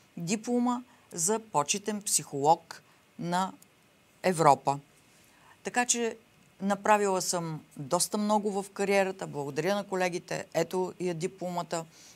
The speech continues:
за почетен психолог на Европа. Това е почетната диплома,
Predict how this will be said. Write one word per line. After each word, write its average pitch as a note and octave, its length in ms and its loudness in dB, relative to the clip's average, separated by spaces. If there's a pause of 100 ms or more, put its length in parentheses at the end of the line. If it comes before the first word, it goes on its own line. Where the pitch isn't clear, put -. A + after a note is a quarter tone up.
(140)
за D3+ 140 -2
почетен E3 500 0
психолог F3 760 0
на E3 300 -4 (640)
Европа. D#3+ 560 2 (340)
Това D3 180 4
е D3 80 -2
почетната F3+ 560 -2
диплома, G3 460 -6